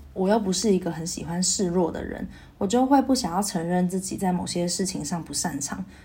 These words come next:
所以我可能就宁可觉得说是我不想，而不是不擅长。我觉得不知道你们会不会有这样子的经验，就是因为太不想要，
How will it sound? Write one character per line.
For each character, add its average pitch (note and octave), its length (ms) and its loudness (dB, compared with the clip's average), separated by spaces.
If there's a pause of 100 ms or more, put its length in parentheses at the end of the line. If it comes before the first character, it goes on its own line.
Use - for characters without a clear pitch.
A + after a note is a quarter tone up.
所 A3+ 200 2
以 A#3 80 8
我 G#3+ 120 8
可 G#3 120 0
能 F3 160 0
就 G3 220 2
宁 E3+ 180 0
可 - 300 -4 (260)
觉 F3 160 -4
得 F3 100 2
说 F#3 560 0 (420)
是 - 180 0
我 F#3+ 140 6
不 F#3+ 160 -2
想， C#3+ 280 -4
而 D3+ 60 -4
不 D#3+ 120 -6
是 D#3+ 120 -4
不 D#3 160 -4
擅 D#3 240 -4
长。 - 240 -8 (380)
我 A3 100 0
觉 A#3+ 100 8
得 F4 100 12
不 F4 80 0
知 E4+ 40 6
道 E4 100 6
你 B3 120 8
们 F3 120 2
会 G#3 120 4
不 F#3 80 -2
会 G3 60 4
有 D#3+ 120 2
这 - 100 -4
样 F#3 140 0
子 - 120 -8
的 C3 80 -8
经 E3 300 -6
验， F#3+ 160 -2
就 G3 120 0
是 G3+ 200 2
因 G3+ 140 2
为 G3+ 80 4
太 G3 220 -2
不 F#3 100 -4
想 F#3+ 240 -4
要， F3 300 2